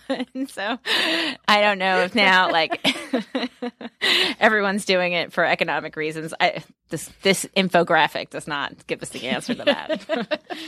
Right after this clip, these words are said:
Speaker 2: Well, last but not least, uh, so it is now, I feel like it's officially summer. I know Memorial Day is this weekend.
Speaker 1: Yep.
Speaker 2: Technically, the summer solstice is not for a little while, but it feels like summer outside. Spring is a lie in D C, by the way. It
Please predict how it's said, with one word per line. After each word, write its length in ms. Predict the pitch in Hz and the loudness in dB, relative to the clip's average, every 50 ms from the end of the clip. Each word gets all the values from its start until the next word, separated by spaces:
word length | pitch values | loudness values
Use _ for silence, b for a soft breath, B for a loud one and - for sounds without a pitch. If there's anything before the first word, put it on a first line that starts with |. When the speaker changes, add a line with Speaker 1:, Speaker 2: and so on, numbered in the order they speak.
| 311 B B B B B B B B B B B B B | -16 B B B B B B B B B B B B B
Speaker 2:
Well, 140 | 262 269 269 | 4 4 6
last 280 | 262 277 311 359 349 - | 6 6 6 6 4 0
but 120 | 403 339 | -2 2
not 200 | 311 311 294 233 | 4 2 2 2
least, 360 | 226 214 208 214 - - - - | 0 -2 -2 -4 -4 -8 -6 -2
uh, 180 | - 214 208 208 | -2 0 0 0
so 220 | 208 - - 226 - | -2 -4 -6 -4 0
it 140 | 262 302 294 | 2 4 4
is 240 | 339 330 - - - | 4 2 2 -2 0
now, 420 | 262 240 240 240 240 240 240 240 - _ _ _ _ | 2 4 4 4 2 0 -4 -8 -10 _ _ _ _
I 180 | - 254 277 247 | 4 4 4 4
feel 180 | - 269 240 | 2 0 2
like 180 | 226 214 196 - | 2 2 0 -4
it's 140 | - - 202 | -8 -8 -10
officially 420 | - - 190 - - 180 175 165 | -6 -6 -6 -6 -4 -6 -6 -8
summer. 340 | - - 165 139 67 64 - - | -6 -8 -10 -10 -10 -10 0 2
I 100 | 226 254 | 4 4
know 100 | 247 247 | 4 4
Memorial 440 | 247 240 233 233 233 226 233 240 | 2 0 2 4 4 6 4 4
Day 320 | 226 226 220 214 214 214 214 | 4 4 6 6 6 4 2
is 120 | 208 196 | 0 -2
this 180 | - 202 - - | -6 -8 -8 -8
weekend. 640 | 202 190 - 196 190 185 185 185 180 190 185 185 b b b b | -8 -2 2 4 4 4 4 2 0 -4 -8 -12 b b b b
Speaker 1:
Yep. 180 | 165 170 165 - | 0 0 2 2
Speaker 2:
Technically, 640 | - 277 339 - - - 311 302 - 294 285 277 277 | 4 2 2 0 0 0 0 0 2 2 4 4 4
the 120 | 233 262 | 2 2
summer 320 | - - 262 240 240 240 226 | 2 2 2 2 2 0 0
solstice 600 | - - 214 208 202 - - 214 196 196 190 - | 0 -2 -2 -2 -2 -4 -4 -4 -4 -4 -4 -6
is 200 | 196 185 - 196 | -6 -6 -6 -4
not 320 | 190 180 180 180 175 - | -2 0 0 0 -2 -4
for 160 | - - 202 | -8 -10 -8
a 40 | 185 | -6
little 220 | 175 180 175 175 175 | -4 -4 -4 -4 -4
while, 540 | 160 160 165 160 160 160 165 165 160 - - | -4 -2 -2 -2 -2 -2 -4 -4 -6 -4 0
but 340 | 208 202 190 175 - - b b b b b b b b b b _ _ _ | 2 4 4 4 0 -2 b b b b b b b b b b _ _ _
it 280 | _ 349 339 - - - | _ 2 2 2 0 0
feels 200 | 285 285 254 226 | 2 2 4 4
like 140 | 233 - - | 2 0 0
summer 240 | - 202 185 180 175 | -2 -2 0 0 -2
outside. 540 | 165 147 - - - 78 65 67 - - _ _ | -2 -2 -4 -8 -8 -8 -8 -10 -12 -16 _ _
Spring 440 | - - - - - 294 302 330 359 | -4 -2 -2 -2 0 2 2 2 2
is 120 | 392 349 | 2 2
a 40 | 359 | 2
lie 540 | 302 277 226 202 190 175 165 156 160 165 165 - | 2 4 6 6 6 6 6 4 0 -6 -8 -6
in 160 | 196 190 190 | -4 -4 -4
D 160 | 190 180 180 | -4 -6 -10
C, 240 | - - - 165 165 | -10 -8 -6 -6 -4
by 160 | 160 170 160 | -4 -4 -4
the 100 | 156 165 | -4 -4
way. 260 | 170 156 110 98 - - | -4 -4 -4 -4 -2 -4
It 100 | - | -4